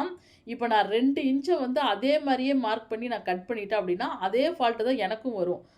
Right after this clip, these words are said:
அதே பார்த்தீங்கன்னா, அந்த பின்னாடி சுருக்கம் வரும். அப்ப நம்ம என்ன பண்ணணும் அப்படின்னா, இப்ப இந்த இடத்துல கொஞ்சம் தள்ளி மார்க் பண்ணுங்க. இப்ப இந்த நேரா இப்படி நான் கோடு போட்டிருக்கேன்ல, அதுலேருந்து ஸ்கேல் இப்படி வச்சு, லைட்டா இந்த இடத்துக்கிட்ட அப்படியே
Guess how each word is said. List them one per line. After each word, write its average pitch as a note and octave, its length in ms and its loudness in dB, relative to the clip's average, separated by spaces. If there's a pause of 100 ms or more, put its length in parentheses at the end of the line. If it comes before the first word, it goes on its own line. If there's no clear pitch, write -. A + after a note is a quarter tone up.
(100)
அதே A3+ 300 6
பார்த்தீங்கன்னா, B3 500 0
அந்த C4+ 160 -4
பின்னாடி A#3+ 320 -2
சுருக்கம் A#3+ 440 -6
வரும். E3+ 240 -6 (220)
அப்ப G#3 260 -2
நம்ம G3+ 180 -4
என்ன G#3+ 240 -2
பண்ணணும் G#3+ 400 -2
அப்படின்னா, E3+ 400 -4 (500)
இப்ப A3 220 0
இந்த B3+ 320 2
இடத்துல D#4 280 -2
கொஞ்சம் G#3+ 360 -6
தள்ளி E4 380 4
மார்க் G3 320 0
பண்ணுங்க. D#3 380 -10 (720)
இப்ப G#3+ 200 -4
இந்த G#3+ 140 -2
நேரா A3+ 360 0
இப்படி B3+ 160 -2
நான் G3+ 180 -4
கோடு A3+ 220 2
போட்டிருக்கேன்ல, F3+ 640 -2 (300)
அதுலேருந்து F#3+ 640 0
ஸ்கேல் G3+ 380 0
இப்படி F3 200 -2
வச்சு, D#3+ 680 -4
லைட்டா A3+ 640 -2
இந்த G#3 240 -2
இடத்துக்கிட்ட G3 360 -8
அப்படியே - 520 -8